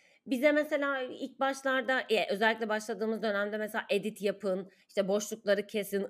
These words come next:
ığları kesin" vesaire gibi diyenler olmuştu.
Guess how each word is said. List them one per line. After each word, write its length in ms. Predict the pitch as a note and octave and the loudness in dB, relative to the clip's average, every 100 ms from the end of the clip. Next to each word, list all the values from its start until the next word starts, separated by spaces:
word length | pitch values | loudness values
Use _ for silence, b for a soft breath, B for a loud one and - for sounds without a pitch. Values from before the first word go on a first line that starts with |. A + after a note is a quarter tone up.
| G3+ | 2
ığları 420 | G#3 G3 G3+ G3+ | 2 2 2 0
kesin" 420 | G#3 G3 - G#3 | -4 -8 -8 -4
vesaire 480 | G3 F#3+ G#3+ G3 G#3 | -4 -4 -2 -2 -2
gibi 240 | G3+ G3 | -4 -4
diyenler 640 | F3+ G3+ G3 G3 - G#3 G#3+ | -2 -2 -2 -6 -6 -2 0
olmuştu. 800 | G#3 A3 A#3+ B3+ - - G3 | 0 0 0 -2 -4 -6 -6